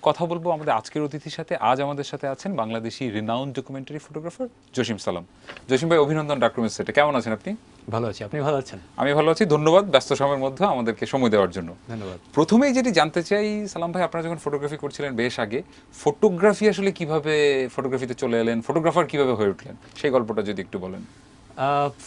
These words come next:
Speaker 2: ফটোগ্রাফার আসলে হঠাৎ করেই হওয়া, আহ, কোনো প্ল্যান ছিল না যে ফটোগ্রাফার হব বা এই ধরনের
Speaker 1: হুম।
Speaker 2: কিছু। But,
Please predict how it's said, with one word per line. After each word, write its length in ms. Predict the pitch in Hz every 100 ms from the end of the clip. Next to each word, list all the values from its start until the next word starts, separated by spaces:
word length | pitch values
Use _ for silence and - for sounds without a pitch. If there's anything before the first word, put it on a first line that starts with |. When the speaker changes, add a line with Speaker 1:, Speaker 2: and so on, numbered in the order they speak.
| -
Speaker 2:
ফটোগ্রাফার 720 | 147 170 190 185 202 196 185
আসলে 500 | 143 - 160 170 170 -
হঠাৎ 280 | 151 151
করেই 200 | - 156
হওয়া, 260 | 139 107 117
আহ, 600 | 220 - - 92 98 92 - - -
কোনো 240 | 113 120
প্ল্যান 260 | 117 117 117
ছিল 200 | - 120
না 160 | 117
যে 100 | 107 95
ফটোগ্রাফার 380 | 120 113 104 107
হব 240 | 104 101
বা 120 | 101 101
এই 60 |
ধরনের 220 | 104 101
Speaker 1:
হুম। 100 | 104 -
Speaker 2:
কিছু। 280 | 110 -
But, 100 | 190